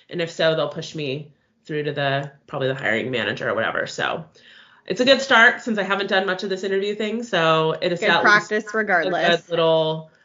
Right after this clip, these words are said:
Speaker 1: practice convo. And I actually just met with, um, another recruiter before, um, earlier today. Um,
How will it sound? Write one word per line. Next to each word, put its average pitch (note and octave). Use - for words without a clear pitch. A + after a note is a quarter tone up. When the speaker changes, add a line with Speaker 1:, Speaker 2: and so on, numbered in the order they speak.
Speaker 1:
practice E3
convo. D3+
And F3
I E3+
actually F3+
just F#3+
met G3
with, F3
um, E3
another G3+
recruiter F3+
before, E3
um, C#3+
earlier F#3+
today. C#3+
Um, D3+